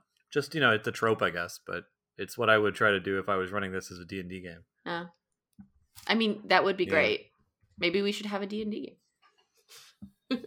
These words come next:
Speaker 2: <laughs>
Speaker 1: I've actually been coming up with a, I've, I've been musing for, on a setting that I think is kind of fun. So, uh, maybe I'll, I'll
Speaker 2: Ooh.
Speaker 1: pitch it to you a little bit later.
Speaker 2: Say, I would always,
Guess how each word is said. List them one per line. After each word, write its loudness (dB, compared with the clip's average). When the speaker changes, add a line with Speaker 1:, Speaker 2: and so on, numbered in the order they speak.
Speaker 2:
<laughs> -18
Speaker 1:
I've 8
actually 12
been 8
coming 6
up 8
with 6
a, 6
I've, 2
I've 2
been -2
musing 6
for, 2
on 6
a 4
setting 6
that 2
I 2
think -2
is -4
kind -2
of -2
fun. -2
So, 0
uh, 0
maybe 0
I'll, 4
I'll 2
Speaker 2:
Ooh. 4
Speaker 1:
pitch 0
it -2
to 0
you 2
a -2
little 2
bit 0
later. 2
Speaker 2:
Say, -8
I 2
would 4
always, 4